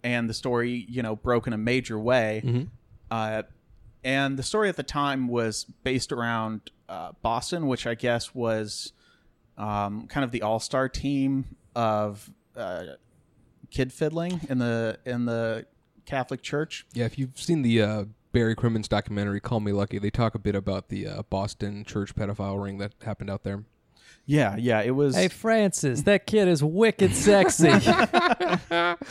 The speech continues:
Speaker 1: There was, uh, one, the Boston Diocese ignored dozens of abuse reports over thirty years from a pastor named John Gagan.
Speaker 3: Hmm.
Speaker 1: Uh, they attempted
Speaker 3: Well,
Speaker 1: to
Speaker 3: yeah, there's your hint, right? <laughs> Sorry.
Speaker 1: <laughs> They attempted to rehabilitate him, uh, unsuccessfully.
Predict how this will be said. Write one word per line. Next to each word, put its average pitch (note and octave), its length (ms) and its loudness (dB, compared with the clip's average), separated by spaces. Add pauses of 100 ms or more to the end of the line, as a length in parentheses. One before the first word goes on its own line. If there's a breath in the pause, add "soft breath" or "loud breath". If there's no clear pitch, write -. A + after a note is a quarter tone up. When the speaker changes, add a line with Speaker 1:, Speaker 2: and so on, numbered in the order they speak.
(960 loud breath)
Speaker 1:
There D#3 200 4
was, D3+ 340 2
uh, C3 200 4
one, D#3 580 2 (120)
the C#3+ 120 -2
Boston D3+ 280 2
Diocese A#2+ 460 0
ignored A2+ 480 0
dozens B2 400 -4
of A#2+ 120 -4
abuse A2 360 -6
reports C#3 400 -6
over A2+ 160 -2
thirty A#2+ 300 -6
years A#2 420 -6
from A2+ 340 -4
a G#2+ 60 -4
pastor A#2+ 380 -4
named A2 180 -6
John A2 320 -6
Gagan. D#3+ 460 -4 (420 soft breath)
Speaker 3:
Hmm. C#3 100 -4
Speaker 1:
Uh, A#2+ 140 0
they B2+ 160 0
attempted F3+ 320 0
Speaker 3:
Well, E3 140 6
Speaker 1:
to B2+ 200 -4 (280)
Speaker 3:
yeah, E3 200 4
there's D3+ 240 2
your C3 120 0
hint, B2+ 200 -4
right? B2 140 -6 (140)
<laughs> - 0 -
Sorry. - 840 -2
Speaker 1:
<laughs> C4 720 -2 (960 loud breath)
They - 560 2
attempted C4 360 0
to F#3+ 100 0
rehabilitate C#3+ 840 0
him, A2+ 300 -2
uh, G#2+ 300 -2
unsuccessfully. B2+ 680 -4